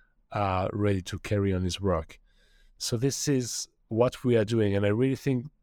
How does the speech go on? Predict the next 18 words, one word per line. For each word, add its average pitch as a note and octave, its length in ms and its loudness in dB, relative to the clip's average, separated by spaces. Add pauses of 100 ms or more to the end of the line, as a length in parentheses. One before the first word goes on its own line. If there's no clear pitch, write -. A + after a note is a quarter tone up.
if, - 280 -10 (180)
since - 280 -4
your A2 80 -2
question B2 340 2
is A2+ 60 -4
about G#2+ 220 2
the F#2+ 60 0
future, A#2+ 400 0
I G2+ 160 2
really A#2 240 0
think A#2+ 180 -2
that A2 80 2
the G2 80 -2
future A2 440 -2
is F#2+ 100 -2
collaboration G2 720 0
between F#2+ 260 -2
journalists F#2 540 -2